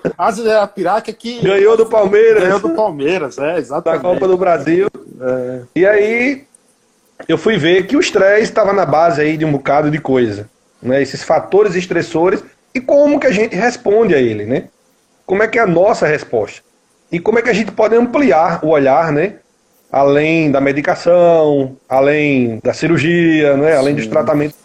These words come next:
Speaker 2: que eu havia aprendido, como que eu pude me, me deslumbrar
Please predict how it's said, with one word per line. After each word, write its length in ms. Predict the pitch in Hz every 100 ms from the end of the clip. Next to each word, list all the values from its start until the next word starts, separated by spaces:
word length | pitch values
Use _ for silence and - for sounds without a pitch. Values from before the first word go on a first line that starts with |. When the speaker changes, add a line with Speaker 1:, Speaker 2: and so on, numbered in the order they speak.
| -
Speaker 2:
que 60 | 190
eu 260 | 214 247
havia 260 | 175 156 160
aprendido, 480 | 226 220 156 208 330 - _ _ _
como 220 | - 440 453
que 100 | 302
eu 240 | 180 151 - - _
pude 220 | - 208 185
me, 160 | 185
me 600 | 160 139 127 139 135 156
deslumbrar 840 | 170 196 202 220 156 160 180 180